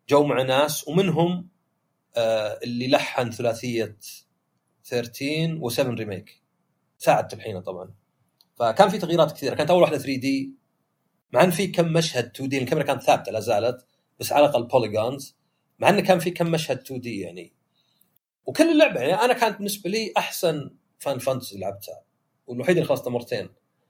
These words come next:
عقب ما نزلت تويلف ولعبت فيفتين وثيرتين، رجعت ال تن لقيت إنها شوي صعبة. صعب شوي الرجعة لها يعني، ما أدري، يمكن عشان نظام القتال وكذا. آه، مع إنه فيه ريميكس وريماسترز إلى بكرة.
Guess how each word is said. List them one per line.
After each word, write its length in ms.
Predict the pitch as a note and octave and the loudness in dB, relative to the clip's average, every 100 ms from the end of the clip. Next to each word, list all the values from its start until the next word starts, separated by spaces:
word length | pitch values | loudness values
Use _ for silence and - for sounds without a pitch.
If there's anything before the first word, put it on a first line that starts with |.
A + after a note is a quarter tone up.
| _ _ _ - | _ _ _ -4
عقب 220 | C3 B3 | 0 2
ما 100 | D4+ | 4
نزلت 400 | C#4 B3+ A3+ - | 6 6 4 -2
تويلف 500 | - F#3+ F#3 F#3 D#3+ | 6 10 10 6 -4
ولعبت 260 | B2 D#3+ D#3 | -6 -6 -6
فيفتين 800 | - - - E3+ D#3+ E3 D#3+ D#3 - | -12 -10 -4 -2 -2 -2 -4 -10 -12
وثيرتين، 760 | - C3 - E3 D#3 D3+ D3+ C#3+ | -6 -6 -4 -4 -2 -2 -6 -8
رجعت 400 | D#3+ C#4 - G3 | -2 0 0 -4
ال 380 | F3 D#3+ D#3 _ _ | -10 -10 -14 _ _
تن 320 | - F#3+ G3+ F#3 | 0 0 0 -4
لقيت 300 | D#3+ C4 A#3+ | -2 -2 -2
إنها 100 | G3 | -6
شوي 240 | - F3+ | -2 0
صعبة. 540 | D#3+ C3+ G#2+ G2 - _ _ _ _ _ _ _ _ _ _ _ _ - | 2 0 0 -6 -8 _ _ _ _ _ _ _ _ _ _ _ _ -8
صعب 240 | - A3 | 2 2
شوي 200 | E3+ E3 | 2 0
الرجعة 360 | D3+ C3+ C#3 G#2 | 0 0 0 -2
لها 240 | A2+ G2 | -2 -2
يعني، 540 | G2 F2+ F#2+ F#2 F2+ - _ | -4 -4 -8 -12 -16 -20 _
ما 80 | D#3+ | -4
أدري، 120 | D3+ | -4
يمكن 140 | C#3 D3+ | -2 -4
عشان 220 | C#3 C3 | -2 -2
نظام 180 | B2 A#2 | -2 -4
القتال 400 | A2+ G#2+ A2+ F#2 | -6 -4 -2 -4
وكذا. 360 | - F#2 F2+ _ - _ _ - | -10 -14 -14 _ -20 _ _ -10
آه، 120 | G#2 G#2 | -6 0
مع 140 | F3 | 2
إنه 120 | A#3 | 2
فيه 240 | E3 A3+ B2+ | 0 0 0
ريميكس 520 | A#2+ B2 A#2 - - | 0 -2 -2 -6 -12
وريماسترز 760 | G2 F#2 G2 A#2 G#2+ - G#2 | -10 -10 -10 -8 -8 -8 -10
إلى 100 | G#2 | -8
بكرة. 380 | G2 F2+ D#2+ E2+ | -10 -10 -12 -14